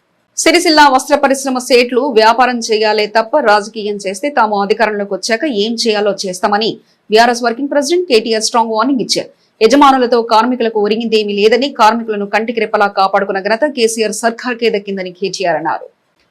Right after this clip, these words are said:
సిరిసిల్ల పట్టణ భారత రాష్ట్ర సమితి ముఖ్య కార్యకర్తల విస్తృత స్థాయి సమావేశం ఈ రోజు సిరిసిల్ల పద్మనాయక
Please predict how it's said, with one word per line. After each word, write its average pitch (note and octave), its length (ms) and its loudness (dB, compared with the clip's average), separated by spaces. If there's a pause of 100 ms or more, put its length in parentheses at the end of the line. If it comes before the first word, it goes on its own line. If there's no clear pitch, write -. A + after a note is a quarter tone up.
(120)
సిరిసిల్ల F#4 340 2 (120)
పట్టణ D#4 200 4 (100)
భారత C4+ 340 4
రాష్ట్ర C4 260 2
సమితి C4 320 -4
ముఖ్య A#3 160 -2 (100)
కార్యకర్తల A3+ 460 0
విస్తృత A3 320 -6
స్థాయి G#3 240 -2
సమావేశం A3 460 -4
ఈ - 40 -4
రోజు G#3+ 240 4
సిరిసిల్ల A3 320 -2 (100)
పద్మనాయక G#3+ 440 -2